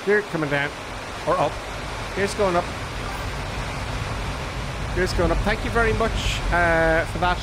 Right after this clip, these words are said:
transponder sim, is it? The transport simmer. Thank you very much for following. We're doing some crazy stuff here as we always do on Sundays.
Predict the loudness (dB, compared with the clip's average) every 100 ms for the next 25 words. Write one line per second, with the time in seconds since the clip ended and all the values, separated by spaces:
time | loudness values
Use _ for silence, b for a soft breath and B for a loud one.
0 | -2 -2 0 2 2 2 2 2 2 0
1 | -2 -4 0 2 2 -2 -2 -4 -4 -4
2 | -4 -2 -2 -2 -4 -4 -2 0 0 0
3 | -2 -2 -4 -4 -4 -2 -2 -2 -2 -2
4 | -2 -4 -4 -4 -4 -4 -2 0 2 2
5 | 2 2 4 4 2 2 2 0 -4 -2
6 | -2 0 2 2 2 -2 -2 -6 -6 -8
7 | -4 0 2 2 0 -2 -6 -4 -4 -2
8 | -4 -4 -6 -6 -6 -4 0 0 -2 0
9 | 0 0 0 -2 -2 0 2 2 0 0
10 | 0 0 -2 -2 -2 -2 -2 -2 -4